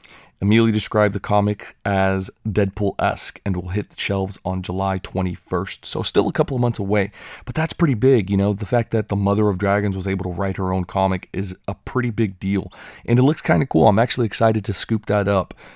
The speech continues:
Um, I did scoop up the Keanu Reeves one. It's on my to-read list, Berserker. I have actually <laughs> yet to read it, so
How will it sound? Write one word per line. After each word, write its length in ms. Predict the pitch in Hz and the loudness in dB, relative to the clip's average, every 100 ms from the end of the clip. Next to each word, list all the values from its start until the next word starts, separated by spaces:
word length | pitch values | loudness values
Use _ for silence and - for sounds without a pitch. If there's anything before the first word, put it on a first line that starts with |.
| - - | -18 -4
Um, 400 | 101 95 92 - - | 0 2 0 -2 -2
I 100 | 101 | 0
did 220 | 107 101 | 2 0
scoop 240 | - 101 | -2 -2
up 140 | 107 - | -2 -4
the 100 | - | -8
Keanu 480 | - 104 101 95 | 0 2 2 2
Reeves 260 | 101 110 101 | 0 -2 0
one. 220 | 120 127 _ _ - | 0 0 _ _ -4
It's 220 | 104 - 98 | -4 -2 -2
on 160 | 95 | 0
my 140 | 95 95 | 0 -2
to-read 440 | - 90 98 98 | -4 -2 -2 0
list, 360 | 110 107 - - | 0 0 -4 -2
Berserker. 640 | 101 95 95 - 110 110 - - - | -2 0 -2 -2 -4 -4 -8 -20 -8
I 220 | 110 101 95 | -2 0 0
have 280 | 101 101 | 2 2
actually 340 | 104 104 - 95 | 2 -2 -4 -2
<laughs> 60 | |
yet 120 | - - | -2 -4
to 140 | 95 | -6
read 180 | 95 85 | -4 -2
it, 160 | 82 - | -4 -4
so 220 | 90 | -6